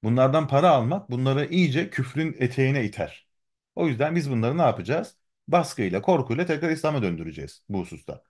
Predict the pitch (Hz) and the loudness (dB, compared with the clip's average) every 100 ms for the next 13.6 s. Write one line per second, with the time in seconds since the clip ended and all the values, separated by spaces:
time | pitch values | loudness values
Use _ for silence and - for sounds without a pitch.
0 | _ - 117 131 131 147 127 113 107 127 | _ -2 0 2 2 2 2 2 0 0
1 | 135 113 156 147 - 131 143 113 113 92 | 2 0 -2 -8 -4 -2 0 0 0 0
2 | 82 85 80 78 78 117 196 _ _ _ | -4 -6 -8 -10 -6 -4 -6 _ _ _
3 | _ _ _ _ _ _ _ - - - | _ _ _ _ _ _ _ -20 -20 -2
4 | 156 175 120 117 143 - - _ _ 98 | 2 2 2 2 2 2 -6 _ _ 0
5 | 92 90 92 127 170 190 165 190 196 147 | 2 2 4 4 6 6 6 2 0 2
6 | 156 139 160 175 202 - 143 127 117 117 | 4 4 4 2 0 -2 -2 -2 -2 -2
7 | 107 92 87 90 165 180 _ _ - 113 | -2 -2 -2 0 -2 -2 _ _ -2 4
8 | 220 214 185 196 190 160 117 104 160 - | 4 4 4 2 4 2 4 0 0 -6
9 | _ - 175 151 139 147 170 196 151 175 | _ -4 0 2 2 2 2 4 2 0
10 | 214 180 120 101 - 92 110 190 135 151 | 0 -2 -4 -4 0 0 2 0 2 4
11 | 156 139 175 147 160 139 127 117 110 95 | 4 4 2 0 -2 -2 0 0 0 -6
12 | 85 78 69 - 131 78 85 147 127 110 | -8 -12 -12 -4 -4 -4 -8 -8 -4 2
13 | 120 104 87 101 131 - | 4 2 -2 -6 -6 -8